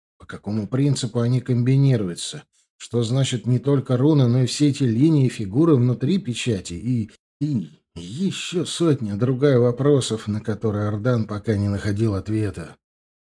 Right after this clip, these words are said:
Так, за изучением учебника незнакомца, черчением печати и размышлением над принципами звёздной магии проходили световые дни Арди, после чего степь окутывал влажный, уже не очень-то тёплый вечер,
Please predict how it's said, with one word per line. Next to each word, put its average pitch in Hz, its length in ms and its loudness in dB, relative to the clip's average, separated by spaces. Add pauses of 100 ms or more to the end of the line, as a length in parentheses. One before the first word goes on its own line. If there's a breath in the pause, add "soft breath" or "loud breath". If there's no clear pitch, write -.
(220)
Так, 185 300 -10
за 95 180 -8
изучением 98 520 -4
учебника 90 500 -10
незнакомца, 95 760 -4
черчением 139 600 -2
печати 160 480 -6
и 123 60 0
размышлением 131 760 0
над 127 200 -2
принципами 135 580 0
звёздной 120 540 0
магии 143 540 0 (260 loud breath)
проходили 170 500 0
световые 120 640 -2
дни 131 280 4
Арди, 120 640 2 (220 soft breath)
после 104 240 -6
чего 113 260 -2
степь 113 380 -2
окутывал 110 540 -2
влажный, 143 640 2 (260 soft breath)
уже 170 240 0
не 127 220 6
очень-то 95 560 0
тёплый 131 420 2
вечер, 202 480 2